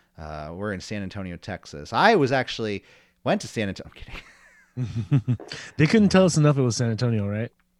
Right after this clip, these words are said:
Speaker 1: Um, yeah, you know, 'cause with the Sable interview on the Riverwalk,
Speaker 2: Mm-hmm.
Speaker 1: and then, uh, well, Shawn Michaels is from there.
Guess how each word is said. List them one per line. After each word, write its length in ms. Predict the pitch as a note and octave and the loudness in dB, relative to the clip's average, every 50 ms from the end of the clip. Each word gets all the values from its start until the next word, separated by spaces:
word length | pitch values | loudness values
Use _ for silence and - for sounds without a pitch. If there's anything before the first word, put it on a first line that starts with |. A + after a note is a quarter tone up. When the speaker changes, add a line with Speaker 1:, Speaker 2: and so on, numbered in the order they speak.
| _ _ _ - | _ _ _ -10
Speaker 1:
Um, 800 | G#2+ G#2 G2 G2+ G#2 G2+ G2+ G2+ F#2+ F#2+ F#2+ F#2 F2+ F2+ F2+ F2 - _ _ _ _ _ _ | -4 0 2 2 4 4 4 2 2 0 0 -2 -4 -6 -8 -10 -14 _ _ _ _ _ _
yeah, 340 | - G#2+ A2 G#2+ G2+ G2 G2+ F#2+ - | -2 0 0 2 2 0 -2 -4 -8
you 120 | G#2 G#2+ G2 | -8 -6 -4
know, 140 | G2 F#2+ | -4 -6
'cause 220 | G2 - A2 F#2+ F2 | -6 -8 -10 -10 -8
with 280 | F#2 G2+ G2 - _ _ | -6 -6 -6 -6 _ _
the 180 | - F#2 F2+ | -10 -10 -10
Sable 440 | - - - A2+ G#2+ G#2+ G#2+ A2 G#2+ | -8 -4 -2 -2 -2 0 -2 -2 -2
interview 480 | F#2+ G2 G#2 G2+ F2+ F#2+ G2 G2+ G#2 G2 | -4 -4 -6 -6 -6 -6 -6 -4 -4 -4
on 120 | F#2+ F2+ F2+ | -4 -6 -6
the 60 | F#2 | -6
Riverwalk, 760 | F2+ F#2+ F#2+ F#2 G2 G2 F#2+ F#2+ F#2+ F#2 F#2 F#2 F#2+ - - - - _ _ _ _ _ _ _ _ _ _ | -6 -6 -4 -4 -4 -4 -2 -2 -2 0 -2 -2 -4 -8 -12 -20 -20 _ _ _ _ _ _ _ _ _ _
Speaker 2:
Mm-hmm. 140 | A#2 A2 F2 | -8 -6 -6
Speaker 1:
and 180 | F2 F2 F2 | -6 -6 -6
then, 280 | F2 E2+ E2 D#2+ E2 E2 | -6 -8 -8 -8 -8 -8
uh, 260 | D#2+ D#2 D2 C#2 B1+ F2 | -10 -10 -10 -12 -12 -6
well, 300 | C3 D3+ E3+ E3+ B2+ A2+ | 0 2 2 2 2 -2
Shawn 340 | A2 A2 - F3 E3+ E3+ D3 | -6 -4 0 2 2 2 2
Michaels 300 | C#3 D3 D3+ - A#2+ G2 | 2 0 0 0 -4 -6
is 120 | G2+ - | -8 -8
from 240 | - F#2 E2 D2+ C#2+ | -10 -10 -10 -10 -12
there. 320 | A#1+ A1 G#1 G1+ G1+ - | -14 -16 -16 -18 -20 -20